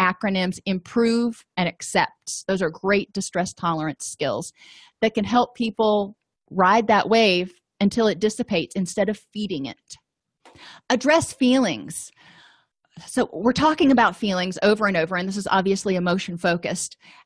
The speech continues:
And I came up with this activity, and, and, uh, if you get a bag of something really stinky, and,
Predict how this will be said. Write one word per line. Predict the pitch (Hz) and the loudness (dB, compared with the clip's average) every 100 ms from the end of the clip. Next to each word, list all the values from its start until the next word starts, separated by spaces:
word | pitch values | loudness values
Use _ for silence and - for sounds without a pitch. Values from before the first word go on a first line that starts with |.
| _ _ _ _ | _ _ _ _
And | 262 269 | 2 2
I | |
came | 269 370 370 | 2 2 4
up | 339 262 | 2 2
with | 262 | 2
this | 233 226 - - - 180 - _ _ _ _ | 2 2 -8 -10 -14 -20 -20 _ _ _ _
activity, | 190 185 - 220 226 220 226 _ _ - _ - | -6 -4 2 4 4 0 -2 _ _ -20 _ 0
and, | 208 208 - | 4 4 2
and, | 214 196 202 202 | -2 -2 -2 0
uh, | 185 165 - _ _ _ _ - | 0 0 -4 _ _ _ _ -4
if | 247 | 0
you | 254 | 2
get | 339 | 4
a | 269 | 4
bag | 254 247 254 | 4 4 2
of | 240 | 0
something | 240 226 214 | 0 0 -2
really | 202 220 | -2 -2
stinky, | - - - 170 165 73 - _ _ _ _ | -4 -8 -4 -4 -4 -10 -16 _ _ _ _
and, | 196 190 180 | 0 2 0